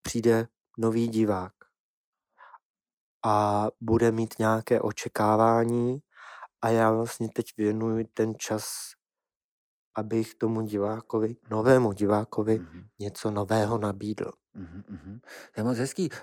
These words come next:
Speaker 2: Eh, nový divák, to je, to by mě zar-,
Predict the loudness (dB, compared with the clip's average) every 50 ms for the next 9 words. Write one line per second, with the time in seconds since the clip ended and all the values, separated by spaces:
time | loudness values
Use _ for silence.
0 | -2 0 2 2 2 2 0 0 0 0 0 0 0 2 4 4 4 4 4 0
1 | -2 0 2 4 4 4 4 4 4 4 4 2 2 2 2 2 4 2 2 2
2 | 2 0 0 -2